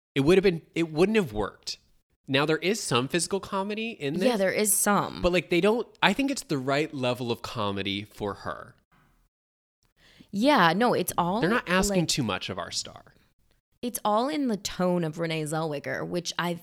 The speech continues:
Speaker 2: that's what, like, a star brings to a movie too. It's like she brings her, all of that to the movie.
Speaker 1: Yeah.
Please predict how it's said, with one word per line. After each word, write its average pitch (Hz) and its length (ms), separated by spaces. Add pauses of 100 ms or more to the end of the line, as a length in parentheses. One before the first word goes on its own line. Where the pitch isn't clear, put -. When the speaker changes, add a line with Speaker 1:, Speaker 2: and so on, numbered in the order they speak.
Speaker 2:
that's 175 280
what, 233 180
like, 208 160
a 180 60
star 165 280
brings 160 360
to 165 160
a 165 40
movie 156 320
too. 156 260
It's 127 180
like 151 120
she - 160
brings 165 580
her, - 140 (120)
all 160 320
of 151 120
that 139 320
to 156 220
the 151 100
movie. 139 540
Speaker 1:
Yeah. 104 280